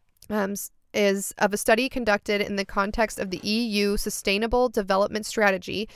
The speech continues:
and aims to identify progress in the member states in ensuring peace,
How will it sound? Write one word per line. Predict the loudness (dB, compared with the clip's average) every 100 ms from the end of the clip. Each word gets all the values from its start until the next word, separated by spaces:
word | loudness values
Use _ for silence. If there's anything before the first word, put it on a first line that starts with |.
| -20 -8
and | -4 0
aims | 0 2 2
to | 4
identify | 4 0 2 0 2
progress | 2 2 4 4 2 2
in | 0
the | 2
member | 4 4 2
states | 2 0 0 -2
in | -2 0
ensuring | 0 0 0 0
peace, | -2 -2 -2 -4